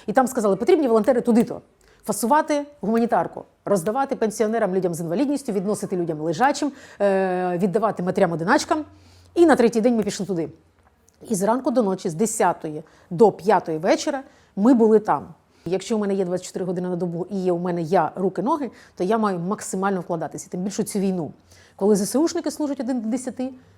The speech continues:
то, значить, і ми маємо тут фігачить в тилу один до десяти.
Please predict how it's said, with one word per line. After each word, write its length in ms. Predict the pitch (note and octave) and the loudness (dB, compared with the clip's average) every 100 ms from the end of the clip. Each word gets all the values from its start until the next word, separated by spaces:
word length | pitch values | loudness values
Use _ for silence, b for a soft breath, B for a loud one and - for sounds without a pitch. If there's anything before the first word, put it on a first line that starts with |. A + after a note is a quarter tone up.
| _ | _
то, 180 | G#3 G3+ | 0 2
значить, 420 | F3 G#3+ A#3+ F#3 | 0 -4 -6 -6
і 20 | |
ми 160 | G3 A3+ | -4 -2
маємо 380 | F#3+ G3 F#3 F3 | -2 -4 -4 -4
тут 200 | A3 G#3+ | -6 -6
фігачить 480 | G3 E3+ F#3 F3+ | -6 -6 -6 -10
в 60 | - | -8
тилу 320 | F#3 F3 B3+ - _ _ | -4 -2 -2 -6 _ _
один 240 | E3 F#3+ | -4 -4
до 80 | F3+ | -4
десяти. 420 | F3+ F#3 F3 - | -6 -10 -12 -14